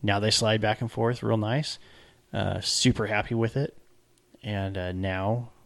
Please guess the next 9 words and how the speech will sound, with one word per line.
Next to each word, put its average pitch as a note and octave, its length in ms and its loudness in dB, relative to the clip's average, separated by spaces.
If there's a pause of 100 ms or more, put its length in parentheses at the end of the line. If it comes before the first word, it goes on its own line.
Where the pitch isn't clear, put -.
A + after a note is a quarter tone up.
(240)
I A2 60 -4
think G2 300 -4 (120)
probably G2+ 440 2
tomorrow, F#2 360 0
because G2+ 240 -2
it's F#2 120 -6
getting F#2 200 -2
late F#2 180 -4
tonight, F2+ 380 -4